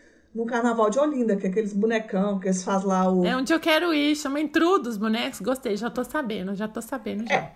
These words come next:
Speaker 1: vem, não chama, é, vem da origem, a palavra entrudo vem daí, né? E o entrudo chegou aqui na,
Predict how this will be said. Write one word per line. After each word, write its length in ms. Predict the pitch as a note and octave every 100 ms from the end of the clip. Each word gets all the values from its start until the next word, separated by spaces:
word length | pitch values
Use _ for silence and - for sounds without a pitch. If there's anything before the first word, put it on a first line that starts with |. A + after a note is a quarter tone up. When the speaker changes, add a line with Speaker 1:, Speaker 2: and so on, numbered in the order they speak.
| -
Speaker 1:
vem, 480 | - F#3 - B3+ C4+
não 160 | D4 F4
chama, 260 | - B3
é, 240 | C#4+ - A#3
vem 340 | A#3 C4 D4
da 220 | D#4+ C#4+
origem, 460 | C4 A3+ C#4 A#3+ G3+
a 100 | F3+
palavra 280 | G#3+ G3+ G#3+
entrudo 340 | G#3 G#3+ A3+
vem 240 | A3 A3+ A3+
daí, 340 | C4+ C#4+ G3
né? 240 | F3+ F3+ - - _ _ - - _ _ _
E 260 | C4+ F4 G#4+
o 140 | F#4
entrudo 340 | C#4+ C#4+ A3
chegou 380 | F#3+ C4 G3 G3
aqui 320 | G#3 - G#3
na, 260 | G3+ F3 E3